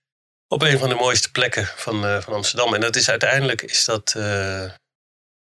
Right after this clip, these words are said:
is dat aangekocht door de gemeente. Maar die vonden dan toch dat de krakers eruit moesten. En dat hebben de krakers toen geweigerd. Want, eh, zij zeiden, "Ja, we hebben het aangekocht." En dan komen dan woningzoekenden die op de, op de lijst, eh, de wachtlijst staan, die komen daarin.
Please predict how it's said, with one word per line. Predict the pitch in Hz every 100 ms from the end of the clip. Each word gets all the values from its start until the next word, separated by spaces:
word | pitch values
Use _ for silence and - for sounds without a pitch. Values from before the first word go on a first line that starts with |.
| _
is | - -
dat | 117
aangekocht | 127 139 147 - 151 156 -
door | - 113
de | 110
gemeente. | 101 107 139 143 208 220 _ 113
Maar | 131 139 127 107 104 _
die | 147 139
vonden | - 151 127
dan | 120 117
toch | 113 185
dat | - 175
de | 139
krakers | 139 147 139 120
eruit | - 107 98
moesten. | 98 92 -
En | 104
dat | 107
hebben | 107 110
de | 113
krakers | 123 127
toen | - 113
geweigerd. | 107 104 110 101 98 -
Want, | 104 101 98
eh, | 101 98
zij | 87 117
zeiden, | 113 113
"Ja, | 113
we | 110
hebben | 104
het | -
aangekocht." | 135 131 139 131
En | 113
dan | 107
komen | 113 107
dan | 101
woningzoekenden | 101 110 107 104 135 135 131 113 110
die | 104 101 101
op | 107 -
de, | 113 101 95 95
op | - -
de | - 98 95 95 95 95 95 98
lijst, | - 107 120 123 - -
eh, |
de | 110 107 107 104 -
wachtlijst | 113 123 - 113 107 - -
staan, | - 107 104
die | 113
komen | 113 95 92
daarin. | 90 107